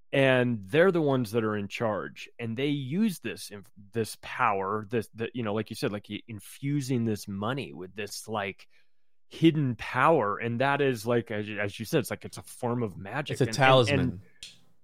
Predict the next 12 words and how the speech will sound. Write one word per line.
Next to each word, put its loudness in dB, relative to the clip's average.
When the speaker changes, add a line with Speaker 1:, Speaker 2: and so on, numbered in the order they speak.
Speaker 1:
yeah, 2
we're 8
at, 6
like, 2
a -4
severe -4
disadvantage -8
because 2
here 6
we 6
are 8
just -2